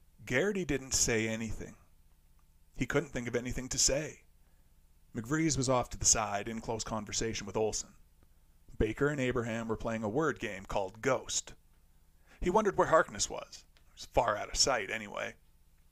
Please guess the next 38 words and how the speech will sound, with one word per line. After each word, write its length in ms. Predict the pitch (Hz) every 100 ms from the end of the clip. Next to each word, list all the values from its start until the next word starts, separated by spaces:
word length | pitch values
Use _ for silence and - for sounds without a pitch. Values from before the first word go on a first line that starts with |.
| -
And 140 | - 110
that 120 | 120
was 120 | -
Scram, 520 | - - 120 120 110
too. 380 | 104 135 127 110 - - - - - - - - - - - -
Really 480 | 123 135 139 127
out 140 | 120 110
of 80 | 104
sight. 420 | - 117 113 - - - - - _ - - - -
"Hey, 100 | 127
Scram, 520 | - 135 127 120 - - - - - - - - -
I 60 |
think 180 | 156 143
you 60 | 139
made 160 | 135
a 40 | 120
bad 320 | 127 123 123
mistake. 640 | 117 - 120 117 - - - - - -
Your 120 | 113
wife, 500 | 110 127 151 175 - - - - -
she's 180 | -
pregnant, 540 | - - 156 147 123 -
Scram, 440 | - 120 120 117 - - - -
but 120 | -
that 180 | 143 151
doesn't 240 | 180 147
win 140 | 143 147
you 120 | 139 -
any 220 | 156 156
special 420 | - 131 131 135
favors 500 | - 127 135 135 117
around 360 | 113 110 107 104
here. 240 | 95 101 - _ - - -
Seven 340 | - - 151
hundred 260 | 143 147 175
in 80 | 147
the 60 |
bank? 480 | 113 107 123 208 -